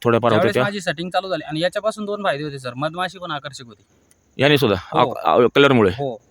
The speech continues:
Speaker 2: कलरमुळे पण, आणि त्याचं सेंट आहे ना.
Speaker 1: मग ते मधमाशी अडकत नाही का त्यात?
Speaker 2: नाही
Speaker 1: बसून नाही, नाही
Speaker 2: अडकत.
Speaker 1: ना? <laughs> मधमाशी अडकत नाही, ती फळमाशीसाठी बनवली आहे
Speaker 2: हो.
Speaker 1: स्पेशल. ओके. आणि तुम्ही मधमाशी, अ, बोलवण्यासाठी काय काय केलं इथं?
Speaker 2: अ, मी गुळ जाळवला होता सर,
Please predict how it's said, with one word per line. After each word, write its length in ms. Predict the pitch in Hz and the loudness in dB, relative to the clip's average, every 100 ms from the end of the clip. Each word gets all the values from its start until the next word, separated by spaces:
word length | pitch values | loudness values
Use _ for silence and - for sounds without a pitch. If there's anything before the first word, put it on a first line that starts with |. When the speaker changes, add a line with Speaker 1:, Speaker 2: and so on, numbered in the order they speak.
| _ | _
Speaker 2:
कलरमुळे 400 | 185 220 220 220 | 0 2 2 -2
पण, 140 | 214 190 | -4 -8
आणि 80 | 175 | -10
त्याचं 160 | 196 | -10
सेंट 300 | - 202 220 | -6 -4 -2
आहे 60 | 185 | -4
ना. 80 | 131 - _ - | -6 -12 _ -4
Speaker 1:
मग 100 | 143 | 0
ते 40 | 160 | 4
मधमाशी 360 | 156 170 175 | 4 6 6
अडकत 180 | 160 170 170 | 4 4 4
नाही 120 | 156 | 4
का 40 | |
त्यात? 120 | 147 - | 2 0
Speaker 2:
नाही 180 | 135 147 | 0 0
Speaker 1:
बसून 160 | 135 | 0
नाही, 120 | 143 160 | 0 0
नाही 160 | 240 | -2
Speaker 2:
अडकत. 500 | - _ _ - 165 | -12 _ _ 2 6
Speaker 1:
ना? 40 | 202 | 6
<laughs> 0 | |
मधमाशी 320 | 139 139 135 | 6 4 4
अडकत 200 | 113 123 | 4 4
नाही, 160 | 127 113 | 4 4
ती 60 | |
फळमाशीसाठी 480 | - 139 139 131 135 | 4 4 4 6 6
बनवली 240 | 127 123 117 | 6 6 4
आहे 40 | |
Speaker 2:
हो. 60 | 110 | 4
Speaker 1:
स्पेशल. 300 | 110 107 92 _ _ _ _ _ _ _ _ _ _ 104 | 0 0 -4 _ _ _ _ _ _ _ _ _ _ -6
ओके. 440 | 95 - 92 92 101 _ - - | -6 -6 -6 -6 -10 _ -14 -6
आणि 440 | 113 120 120 117 117 _ _ _ _ _ _ _ - | -2 0 2 0 -2 _ _ _ _ _ _ _ 0
तुम्ही 160 | 156 | 2
मधमाशी, 540 | 160 175 190 196 196 185 | 4 4 4 4 6 8
अ, 180 | 175 160 | 8 8
बोलवण्यासाठी 420 | 165 180 190 165 | 6 4 2 2
काय 140 | 143 | 2
काय 100 | 127 | 2
केलं 160 | 104 98 | 2 0
इथं? 160 | 90 - - _ 135 | -2 -8 -14 _ -2
Speaker 2:
अ, 140 | 147 | -2
मी 140 | 165 185 | -2 -4
गुळ 220 | 190 233 | -4 0
जाळवला 360 | 208 196 196 | 2 2 2
होता 140 | 180 | -2
सर, 80 | - | -6